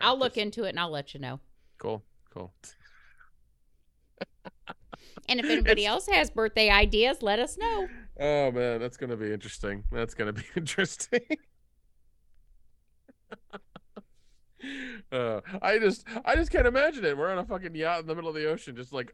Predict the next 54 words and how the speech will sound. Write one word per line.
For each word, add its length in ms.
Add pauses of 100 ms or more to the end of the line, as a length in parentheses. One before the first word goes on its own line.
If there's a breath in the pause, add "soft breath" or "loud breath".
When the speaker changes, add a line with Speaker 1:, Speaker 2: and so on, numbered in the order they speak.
Speaker 2:
uh, 60
like, 140
like 280
fucking 340
buffet, 640
and, 160
you 120
know, 340 (560 soft breath)
we're 160
basi-, 380
we're 100
basically 400
that, 320
that 160
fucking 280
show, 240
Champagne 360
Wishes 220
and 80
Caviar 340
Dreams. 340
That's, 260
that's 260
who 80
we're 80
gonna 180
be. 260 (260 soft breath)
That's 180
exactly 280
who 60
we're 80
gonna 180
be, 120
Speaker 1:
Mm-hmm. 120
Speaker 2:
Erica. 380 (240)
That's 160
what, 100 (120)
that's 160
what's 120
gonna 80
happen. 400 (380)
Speaker 1:
You 340
know 380
it. 200 (440)
And, 240
and 120
I'm 180
telling 500
ya, 180
I'm 200
looking 400
at 120
these 220
di-, 180